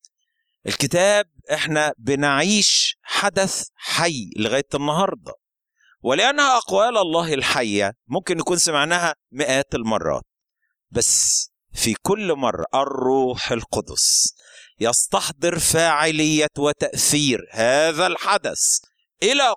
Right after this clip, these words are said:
قلوبنا فيحركنا ويغيرنا وينقلنا نقلة، يشفي جراح وأحزان فينا، ده فينا،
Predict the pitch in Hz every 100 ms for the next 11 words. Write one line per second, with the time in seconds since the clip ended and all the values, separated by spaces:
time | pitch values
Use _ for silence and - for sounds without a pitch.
0 | - 170 190 175 170 151 - 160 208 -
1 | 214 214 220 254 _ 214 80 - _ _
2 | _ _ 104 165 247 208 247 240 233 269
3 | 247 147 92 95 151 185 196 233 247 254
4 | 262 269 196 160 95 76 - _ _ _
5 | _ _ - 156 202 226 - - 175 220
6 | 214 185 120 76 _ _ _ _ _ _
7 | - 151 220 254 233 147 - - - -
8 | _ _ _ _ - 160 180 175 165 233
9 | 240 214 131 110 - 254 262 190 117 -
10 | 127 196 - 254 277 254 160 82